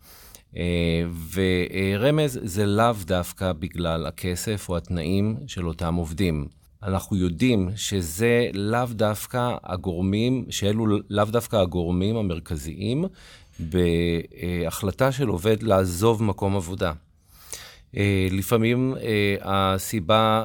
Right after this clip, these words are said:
אה, יכולה להיות, אה, הקשרים עם הצוות או עם, עם המנהל, או בעקבות, אה,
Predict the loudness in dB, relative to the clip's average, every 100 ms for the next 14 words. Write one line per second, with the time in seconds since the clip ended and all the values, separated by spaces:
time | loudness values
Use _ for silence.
0 | -2 -4 -4 -4 -6 0 2 2 2 0
1 | -2 -2 -4 -4 -4 -8 -6 -4 -2 0
2 | 0 0 -2 -4 -2 0 0 0 0 0
3 | -4 -4 -4 0 2 0 -2 -4 -6 0
4 | 4 4 4 2 0 0 -2 -4 -8 -12
5 | -20 -20 -20 -4 4 4 4 0 -2 0
6 | 0 0 0 2 0